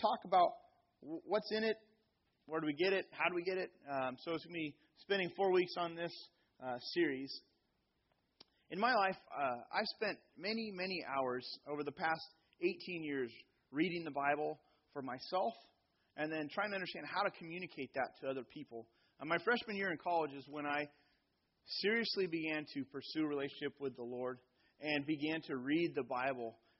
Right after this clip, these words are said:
um, through and just starting to learn how to read through the Bible and understand what it says. And as I read it, even still, as I soak it in, try to understand it, I found that the Bible is alive in a very real way. Often what times,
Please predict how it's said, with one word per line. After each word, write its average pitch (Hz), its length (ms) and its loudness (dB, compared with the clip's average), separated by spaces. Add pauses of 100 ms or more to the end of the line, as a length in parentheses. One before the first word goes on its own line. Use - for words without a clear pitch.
(140)
um, 120 340 -4 (440)
through 202 260 0 (380)
and 120 80 -8
just 131 240 -12 (160)
starting 143 280 0
to 131 60 -8
learn 131 160 -8
how 143 80 0
to 127 80 -2
read 139 300 0
through 160 140 0
the 151 80 -4
Bible 135 340 2
and 117 80 -8
understand 127 340 -8
what 139 120 -4
it 120 80 -10
says. 113 360 -4 (360)
And 135 280 -2 (300)
as 202 240 4
I 190 120 6 (120)
read 247 240 2
it, 143 220 2 (500)
even 190 240 -2
still, 123 480 0 (480)
as 139 140 -4
I 147 100 4
soak 226 400 2
it 208 80 2
in, 160 320 0 (100)
try 170 120 2
to 160 80 4
understand 160 380 -2
it, 120 60 -4
I 175 220 -2
found 180 160 -4
that 160 140 -2
the 139 60 -10
Bible 160 500 0 (260)
is 135 160 -6
alive 120 460 -4 (340)
in 123 80 -12
a 127 60 -6
very 123 260 0
real 120 240 -2
way. 117 240 -4 (480)
Often 214 380 0
what 190 140 -2
times, 185 380 -6